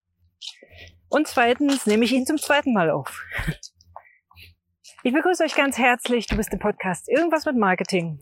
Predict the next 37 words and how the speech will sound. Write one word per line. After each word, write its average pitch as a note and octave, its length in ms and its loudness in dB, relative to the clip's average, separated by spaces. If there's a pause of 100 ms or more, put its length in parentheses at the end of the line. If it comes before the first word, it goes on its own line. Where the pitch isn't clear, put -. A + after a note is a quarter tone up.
Heute C4 220 0
geht's D#4 300 -2
weniger A#3+ 340 2
um G#3 100 0
Marketing, F3 540 -4
heute E3+ 140 -4
geht's - 240 -8
ganz F#3+ 280 -4
viel G3+ 140 -4
mehr F3 140 -2
ums E3+ 180 -8
Pilgern. G3 460 -2 (640)
Denn D4 400 0
ich - 180 -8
laufe G#3+ 320 0
hier G#3+ 240 2
gerade, F#3+ 540 0 (320)
na, A3+ 120 0
ich A#3+ 140 -4
bin E4+ 140 0
in D4+ 100 2
der A#3 120 2
Nähe A#3+ 260 2
von G3+ 180 -2
Leon. F#3 340 2
Auf D#3+ 160 -2
jeden B3+ 160 0
Fall A3 180 0
bin G3 100 0
ich F#3 120 -2
auf F#3+ 100 -2
dem F3+ 100 0
Jakobsweg. F#3 720 0 (1120)
Es G3+ 200 0
ist A3+ 320 -2
brütend C4+ 640 0
heiß. F3 500 0